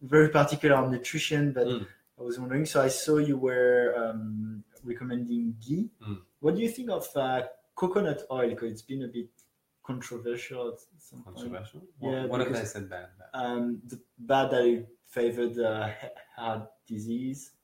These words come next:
Speaker 1: because it was, like, saturated fat. Uh, yeah.
Speaker 2: That is a big, uh, that's a big thing where in the sixties they said fat
Speaker 1: Mm.
Speaker 2: is bad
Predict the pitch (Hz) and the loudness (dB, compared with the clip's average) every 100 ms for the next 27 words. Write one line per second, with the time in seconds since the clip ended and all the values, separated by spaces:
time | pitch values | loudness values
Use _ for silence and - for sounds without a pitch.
0 | _ _ _ 117 113 107 107 107 107 101 | _ _ _ -12 -8 -8 -8 -8 -10 -10
1 | - 113 113 113 107 - - - - - | -6 -6 -6 -10 -12 -16 -18 -16 -16 -18
2 | - - - - 113 - - 107 120 107 | -20 -20 -20 -20 -20 -20 -6 -4 -2 -4
3 | 107 107 104 98 92 92 90 87 - - | -4 -4 -4 -4 -6 -4 -4 -6 -10 -16
4 | - - _ _ - _ _ _ _ _ | -20 -20 _ _ -20 _ _ _ _ _
5 | _ - 117 - 98 95 92 95 90 90 | _ -10 -10 -10 -10 -10 -8 -8 -6 -4
6 | 87 87 87 90 90 82 - - - 104 | -4 -4 -8 -10 -10 -8 -8 -8 -10 -8
7 | 90 82 85 - - 87 - 131 127 82 | -8 -8 -8 -10 -14 -12 -10 -2 0 0
8 | 107 87 87 82 80 80 85 | -2 -8 -8 -6 -6 -8 -14